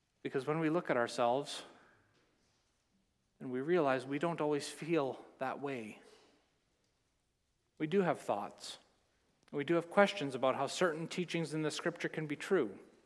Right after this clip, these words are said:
We do believe that Christ has obtained those benefits of salvation, but we aren't always so sure that they apply to me as an individual. What do we do with this?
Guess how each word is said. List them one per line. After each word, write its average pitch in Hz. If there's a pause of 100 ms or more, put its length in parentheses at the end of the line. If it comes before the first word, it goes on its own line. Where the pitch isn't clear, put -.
(1200)
We 139
do 175
believe 175
that 165
Christ 190
has 160
obtained 175
those 139
benefits 175
of 160
salvation, 151 (1200)
but 156
we 214
aren't 220
always 196
so 175
sure 190
that 147 (220)
they 175
apply 175
to 151
me 165
as 139
an 143
individual. 139 (3500)
What 160
do 180
we 165
do 175
with 131
this? -